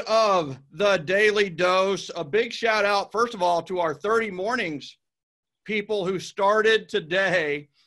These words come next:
with developing their ultimate morning ritual. Every morning for thirty mornings. Can you change your life in thirty mornings? Yes, you can. So a big shout out to them. The hardest day sometimes is the first day. And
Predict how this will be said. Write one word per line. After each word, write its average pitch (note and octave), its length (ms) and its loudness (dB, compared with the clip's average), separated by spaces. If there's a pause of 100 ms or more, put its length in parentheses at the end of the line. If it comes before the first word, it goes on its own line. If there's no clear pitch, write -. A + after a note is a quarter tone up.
(180)
with F3+ 180 -4
developing F#3 580 -2
their E3+ 240 -2
ultimate F#3+ 460 -8
morning F3+ 380 -10
ritual. F3 680 -8 (240)
Every F#3+ 260 -4
morning F#3 440 -6
for E3+ 160 -14
thirty F#3 280 -8
mornings. E3+ 480 -8
Can E3 180 -12
you D3+ 80 -12
change F#3 300 -14
your F3 100 -10
life E3+ 260 -6
in E3 100 -16
thirty E3+ 240 -6
mornings? E3 640 -10 (200)
Yes, C#3+ 360 -12
you D#3 160 -12
can. E3 500 -10
So D#3 160 -10
a D3 60 -8
big G#3 240 -4
shout G3+ 240 -4
out F#3+ 200 -4
to F3+ 80 -12
them. F#3+ 460 -4 (280)
The E3+ 120 -4
hardest G3 400 0
day F#3 240 0
sometimes F3+ 580 -6
is E3 120 -12
the E3+ 160 -10
first E3+ 320 -4
day. E3 380 -2 (400)
And F3+ 440 -2